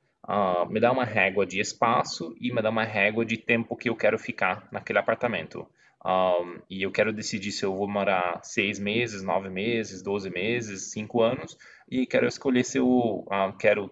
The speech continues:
três quartos, dois quartos ou um estúdio. Ah, aí, baseado nisso, ah, uma plataforma como a Loft consegue te recomendar,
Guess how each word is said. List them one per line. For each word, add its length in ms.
três 320
quartos, 500
dois 220
quartos 540
ou 240
um 100
estúdio. 580
Ah, 300
aí, 80
baseado 460
nisso, 600
ah, 360
uma 180
plataforma 540
como 220
a 40
Loft 320
consegue 480
te 120
recomendar, 640